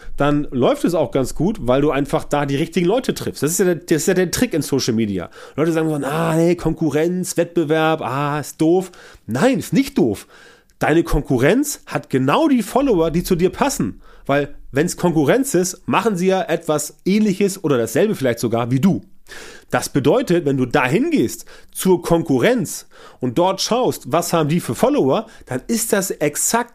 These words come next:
deine Zielgruppe. Und die kannst du anzapfen. Ja, ganz simpel, ganz einfach.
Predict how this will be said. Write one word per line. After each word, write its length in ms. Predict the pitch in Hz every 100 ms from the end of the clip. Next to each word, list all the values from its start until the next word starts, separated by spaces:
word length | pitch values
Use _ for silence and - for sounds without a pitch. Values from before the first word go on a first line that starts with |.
| _
deine 400 | 180 180 202 202
Zielgruppe. 640 | 202 - 269 180 139 87 - - - - - - - - -
Und 120 | 117
die 60 | 110
kannst 240 | - 101
du 60 | 170
anzapfen. 560 | 202 196 107 - - - - -
Ja, 240 | 113 196 - -
ganz 180 | 120 -
simpel, 400 | 170 185 214 220
ganz 180 | - 120
einfach. 460 | 113 156 202 208